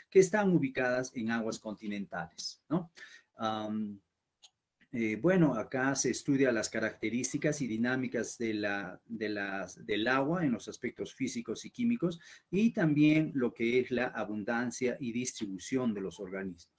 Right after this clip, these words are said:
¿no? Entonces, el aspecto biológico. Los lagos, ¿no? Entonces, los lagos son cuerpos de, naturales de agua, eh, son de poca extensión en el planeta, ¿no? Solo el dos coma dos por ciento del planeta,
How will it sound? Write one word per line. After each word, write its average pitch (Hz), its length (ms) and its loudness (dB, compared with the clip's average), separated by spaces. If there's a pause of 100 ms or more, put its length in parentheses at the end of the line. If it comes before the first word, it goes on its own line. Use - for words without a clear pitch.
¿no? 160 120 0
Entonces, 110 360 -10
el 107 120 -2
aspecto 113 500 -4
biológico. 104 640 -4 (920)
Los 139 180 0
lagos, 143 540 4
¿no? 185 160 -2
Entonces, 131 420 -2
los 123 220 -2
lagos 127 580 0
son 123 240 -2
cuerpos 127 460 0
de, 120 160 -4
naturales 127 720 2
de 120 120 2
agua, 131 400 0 (360)
eh, 107 480 0 (300)
son 196 280 2
de 165 140 6
poca 202 420 2
extensión 131 760 2
en 120 140 6
el 107 120 0
planeta, 107 520 -2
¿no? 135 180 0
Solo 156 300 4
el 135 100 4
dos 160 280 2
coma 147 320 2
dos 143 200 2
por 110 240 -4
ciento 165 680 2
del 110 180 -6
planeta, 127 720 -2